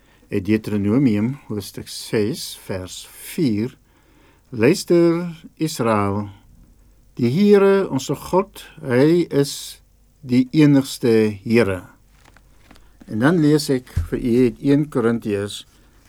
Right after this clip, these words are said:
drie vers sestien tot sewentien. "Weet julle nie dat julle die tempel van God is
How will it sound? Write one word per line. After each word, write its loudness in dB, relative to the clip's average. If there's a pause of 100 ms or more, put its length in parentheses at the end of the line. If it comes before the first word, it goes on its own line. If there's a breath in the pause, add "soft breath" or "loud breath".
(160)
drie 4
vers -6 (220)
sestien -4
tot -10 (100)
sewentien. -2 (1080 soft breath)
"Weet 4
julle 6
nie 6 (200)
dat -2
julle 2
die -4 (100)
tempel 4
van -6
God -6
is -12